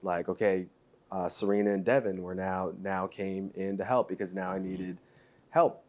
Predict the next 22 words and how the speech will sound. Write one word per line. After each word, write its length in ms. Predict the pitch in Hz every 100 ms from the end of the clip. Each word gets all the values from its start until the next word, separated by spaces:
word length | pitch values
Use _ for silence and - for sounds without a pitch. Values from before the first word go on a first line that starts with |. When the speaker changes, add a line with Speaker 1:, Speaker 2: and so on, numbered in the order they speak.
| -
Speaker 1:
bringing 340 | 98 92 90
food. 180 | 92 92
There 100 | 101
was 160 | 92 87
just 300 | 117 113 123
enough 280 | 110 107
where 120 | 113 98
it 60 |
was 120 | 92 90 _ -
getting 320 | 123 113 107
just 300 | 104 127 -
too 180 | 151 123
hard 480 | 113 107 104 104 95
to 40 | 85
Speaker 2:
Mm-hmm. 60 | 110
Speaker 1:
make 160 | 110
the 80 | -
food 280 | 101 113 107
and 220 | 104 90
run 160 | 85 78
it 80 | 69
up. 160 | 65